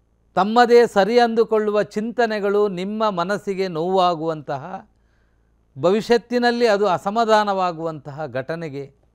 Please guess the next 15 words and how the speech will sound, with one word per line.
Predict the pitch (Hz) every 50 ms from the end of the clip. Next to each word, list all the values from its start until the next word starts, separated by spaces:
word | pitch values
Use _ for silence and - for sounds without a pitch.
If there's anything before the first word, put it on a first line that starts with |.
| _ _ _ -
ಕಾರಣವಾಗಬಹುದು. | 131 135 143 156 165 156 131 117 113 98 101 98 87 80 - _ _ 139 _ _ _ _ _ _ _ _ _ _ _ _ _ _ _ _ _ _ _ _ _ _ _ _ _ _ _ _ _ _ _ _ _ -
ವೃಷಭ | - 147 143 - 180 165 160 160
ರಾಶಿಯವರು | 139 139 135 131 117 - 135 131 123 123 127 143 160 175 - _ _ _ _ _ _ _ _ _ _ _ _ -
ಈ | 139 139 139 131
ದಿನ | 123 123 120 127 139 160 196 226 _ _ _ _ _ _ _ _ _ _ -
ಯಾವುದೇ | 135 139 139 147 165 165 147 170 190 202 208
ಕರ್ತವ್ಯಕ್ಕೆ | 202 208 175 160 - _ - 175 165 156 160 151 - - 160 151
ಅನಿವಾರ್ಯವಾಗಿ | 131 123 139 156 170 190 190 202 214 220 214 202 180 160 143 127 104 113 123 - - _ _ _ _ _ _ _ _ _ _ _ _ _ _ _ _ _ _ _ _ -
ಧನ | 117 107 131 175 190 214 226 226
ವಿನಿಯೋಗ | 220 226 214 233 233 233 233 233 214 233
ಮಾಡುವ | 226 214 202 196 190 185 180 175 151
ಅವಕಾಶಗಳು | 123 135 165 185 180 - 202 208 202 - 202 190 180 180 175 165
ಎದುರಿಗೆ | 143 139 131 156 156 160 147 147 135
ಬಂದರೆ | 117 120 117 117 110 107 101 104 95 - _ _ _ _ _ _ _ _ _ _ _ _ _ _ _ _ _ _ - 170
ತಮ್ಮ | 170 190 202 202